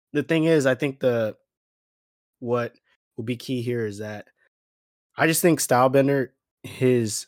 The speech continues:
fight I Q, he's just too smart. I feel like he's, he has all the tools in the tool bag, but also he's just smarter than the other guy that he'll be facing. Um, not anything against Robert Whitaker. It's kinda like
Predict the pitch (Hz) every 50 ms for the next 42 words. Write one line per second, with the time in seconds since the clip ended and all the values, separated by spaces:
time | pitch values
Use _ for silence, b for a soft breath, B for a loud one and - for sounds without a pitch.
0 | _ - - - - 131 120 120 - 107 110 107 - - - 113 110 110 107 107
1 | 104 107 117 123 123 143 139 135 - - 131 110 - - 98 95 101 98 95 -
2 | - _ _ _ _ _ _ _ - - 113 110 - - 131 123 117 107 120 113
3 | 104 95 113 - _ _ _ _ _ _ - - 123 123 123 131 139 139 135 131
4 | - b b b b b b _ _ _ _ _ _ _ _ _ _ _ _ _
5 | _ _ _ - 135 160 180 185 180 - - 185 185 170 165 160 147 131 - 147
6 | 151 151 147 123 113 104 101 95 95 92 98 98 _ _ _ _ _ _ _ 117
7 | 113 120 123 120 113 - 127 113 117 127 117 113 120 120 110 - - - _ _
8 | - - - - 117 117 113 110 110 104 104 104 101 101 101 98 95 92 101 95
9 | 90 92 92 95 - _ - 110 104 - - 107 113 110 101 90 98 92 - -
10 | 90 87 90 - - 90 90 95 - _ _ _ _ _ _ _ _ - 104 101
11 | 101 98 95 95 95 98 - _ _ _ _ _ _ _ _ _ _ _ - 143
12 | 147 147 147 135 135 143 135 131 123 123 113 117 120 123 127 120 117 110 120 127
13 | 123 113 - 107 107 107 98 - - 139 127 123 120 120 117 113 -